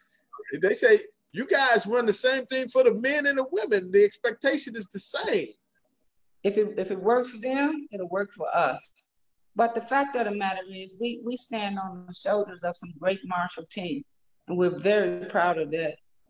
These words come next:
Speaker 2: Uh, the first team to win a state championship from Chicago was Marshall High School. And on the girls' side, you know, we're very fortunate that we were able to achieve the same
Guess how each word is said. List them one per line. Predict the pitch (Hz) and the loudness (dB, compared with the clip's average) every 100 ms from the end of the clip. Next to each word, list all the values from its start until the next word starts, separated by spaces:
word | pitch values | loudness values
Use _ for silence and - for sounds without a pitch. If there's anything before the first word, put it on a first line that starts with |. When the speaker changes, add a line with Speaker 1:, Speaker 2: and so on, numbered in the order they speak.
| - | -4
Speaker 2:
Uh, | 175 175 170 | 0 2 0
the | 170 | -2
first | - 220 233 226 | 0 2 2 -2
team | - 226 214 208 | -4 -2 -2 -4
to | - 185 | -8 -6
win | 196 208 190 180 - _ _ _ _ - | -4 -4 -6 -8 -12 _ _ _ _ -10
a | 170 | -10
state | - - 214 214 - 220 _ - | -4 0 2 0 -6 -12 _ -8
championship | 208 - 175 - 185 160 - | -8 -8 -12 -6 -6 -6 -6
from | 180 170 143 | -6 -4 -6
Chicago | - 160 196 202 190 160 156 - _ _ | -10 -6 0 0 2 -2 -2 -12 _ _
was | - 165 | -6 -4
Marshall | 170 175 185 - 185 | 2 2 2 0 -4
High | 180 196 | -2 -4
School. | - - 156 151 - _ _ | -6 -4 -4 -4 -10 _ _
And | 180 | -2
on | 175 180 | 0 2
the | |
girls' | - 185 196 190 - | 2 2 2 0 0
side, | 180 175 160 - _ _ _ _ | 2 2 0 -4 _ _ _ _
you | - 175 | -6 -2
know, | |
we're | 170 175 | 2 2
very | 175 190 | 2 0
fortunate | 185 190 190 185 185 180 | 0 0 0 -2 -12 -10
that | 165 | -6
we | 170 185 | -4 -2
were | 180 156 - _ | -2 -4 -8 _
able | 175 180 170 | -2 -2 -6
to | 175 165 | -8 -8
achieve | 156 185 170 _ 170 | -6 -6 -6 _ -18
the | 156 | -12
same | 170 160 | -8 -8